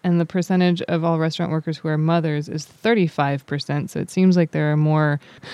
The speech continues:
more of the people who are parents are mothers than fathers. And then there's also this distinction between single mothers percent of all women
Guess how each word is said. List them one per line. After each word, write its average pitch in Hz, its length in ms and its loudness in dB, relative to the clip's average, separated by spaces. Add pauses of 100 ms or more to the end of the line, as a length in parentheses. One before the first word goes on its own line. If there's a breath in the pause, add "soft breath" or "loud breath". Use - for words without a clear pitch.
(160 loud breath)
more 247 200 8
of 277 80 6
the 262 80 6
people 226 220 4
who 202 60 8
are 180 120 6
parents 165 380 4
are 156 100 0
mothers 151 340 2
than 147 140 -2
fathers. 143 480 -2
And 202 100 0
then 269 120 4
there's 285 140 2
also 254 200 6
this 214 160 2
distinction 196 520 2
between 175 440 2 (300 loud breath)
single 269 360 2
mothers 240 460 4
percent 214 500 0
of 180 120 -2
all 175 280 0
women 302 500 0